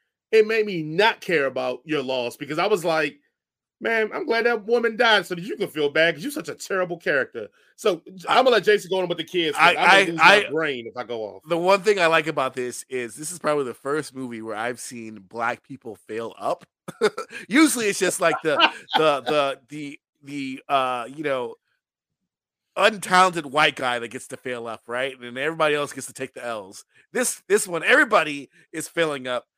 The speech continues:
Speaker 2: I mean, I feel like Idris Elba's character is the only character that's, like, actually trying to think his way through this thing, where his kids
Speaker 1: Mm-hmm.
Speaker 2: are just like, "We are emo-, emotional creatures, and we don't really need to think about these things, even though there's a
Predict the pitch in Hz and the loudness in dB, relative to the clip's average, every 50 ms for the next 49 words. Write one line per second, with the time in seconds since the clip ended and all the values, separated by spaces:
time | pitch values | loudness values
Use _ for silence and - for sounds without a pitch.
0 | _ _ - 254 302 277 269 294 277 - 285 277 240 190 160 - 180 202 170 165 | _ _ -6 -4 0 2 2 2 2 2 -2 -4 -4 -4 -6 -8 -10 -12 -12 -10
1 | 160 160 160 160 170 156 - - 170 170 151 - 151 127 135 120 135 151 147 - | -8 -8 -8 -8 -8 -10 -6 -2 -2 -2 -2 -4 -8 -8 -8 -8 -6 -8 -6 -4
2 | 151 143 127 135 127 127 123 107 - 120 120 123 - _ _ - 123 123 123 - | -6 -6 -6 -6 -8 -8 -8 -8 -8 -8 -8 -8 -8 _ _ -8 -8 -8 -8 -10
3 | 143 135 120 - 117 95 120 131 131 131 - - 139 147 143 - 139 147 143 - | -12 -12 -12 -12 -10 -8 -8 -8 -8 -10 -12 -14 -14 -16 -14 -12 -12 -12 -12 -10
4 | 170 156 151 156 151 - - 180 175 175 165 156 - _ _ _ _ _ _ _ | -10 -10 -10 -10 -12 -12 -10 -8 -8 -8 -10 -12 -16 _ _ _ _ _ _ _
5 | - 135 135 131 143 131 - - 139 143 156 170 156 143 143 143 147 131 - 135 | -2 0 0 2 0 -2 -4 -4 0 2 2 2 2 2 0 0 0 0 0 2
6 | 131 127 123 - _ _ _ _ _ _ _ _ _ 175 220 277 285 262 254 247 | 2 2 0 -2 _ _ _ _ _ _ _ _ _ -8 -4 -2 0 0 2 2
7 | 240 240 240 247 254 262 - _ _ _ _ _ _ _ _ - 247 269 247 - | 4 4 4 2 0 -2 -4 _ _ _ _ _ _ _ _ 0 2 2 2 2
8 | 247 247 208 - 247 254 - 220 226 208 185 202 208 208 214 240 233 233 233 233 | 0 -2 -2 -2 -4 -6 -4 -4 -4 -2 -2 -2 -4 -4 -4 0 0 0 0 0
9 | 233 240 233 240 247 240 220 175 - 247 247 196 226 180 202 196 190 175 185 190 | -2 -4 -4 -4 -2 -2 -2 -2 -2 -6 -6 -6 -4 -2 -2 -2 0 0 0 0
10 | 196 185 175 - - 185 175 160 156 143 190 214 226 226 220 214 208 202 190 175 | 0 -2 -4 -4 -2 -2 -2 -2 -4 -8 -10 -10 -8 -6 -2 0 2 2 2 2
11 | 185 175 | 0 -4